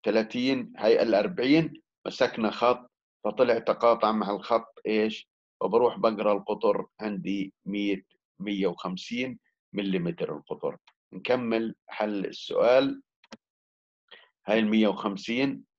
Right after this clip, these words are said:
فبروح أنا بدي أشوف هبوط الضغط عندي قديش عشان حتلزمني في الحساب. فطلعت عندي إيش؟ هاي هبوط الضغط، بعرفش قديش هو حسبها عنده. هاي مية،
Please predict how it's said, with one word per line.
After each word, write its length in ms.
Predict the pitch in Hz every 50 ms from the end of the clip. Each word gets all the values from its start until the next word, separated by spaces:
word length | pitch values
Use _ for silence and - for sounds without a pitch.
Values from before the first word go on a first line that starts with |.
| _ _ _ _ -
فبروح 420 | 92 90 101 107 120 117 107 110
أنا 120 | 104 107
بدي 260 | 101 95 98 92 98 104
أشوف 360 | 101 - 113 104 92 - 98
هبوط 300 | 95 87 98 101 - -
الضغط 460 | 87 85 - 104 98 95 101 - -
عندي 240 | 87 107 101 90 90
قديش 720 | 82 98 95 87 80 87 110 117 127 123 - - - - _ _ _ _ _ _ - - _ _ _ _ _ _ _
عشان 300 | 98 92 - - 110 101
حتلزمني 600 | - 104 95 101 104 101 92 98 107 107 104 101 95
في 80 | -
الحساب. 580 | 101 95 - - 95 - - 107 104 104 101 - - _ _ _ _ _ _ _ _ _
فطلعت 480 | - 95 - 117 113 110 107 107 - -
عندي 520 | 107 110 104 92 95 98 92 85 98 101
إيش؟ 240 | 101 98 98 - 107
هاي 160 | 104 101 101
هبوط 320 | 98 95 92 95 95 90 -
الضغط، 460 | 90 73 - 107 107 107 113 110 -
بعرفش 440 | - 98 90 92 98 98 - 92 95
قديش 460 | - - 90 85 82 101 95 - -
هو 80 | - -
حسبها 440 | - - 87 - - - - 202 80
عنده. 460 | 85 104 110 110 127 131 135 135 - - _ _ _ _ _ _ _ _ -
هاي 240 | 104 107 107 104
مية، 600 | - - 104 113 110 104 101 101 101 101 92 92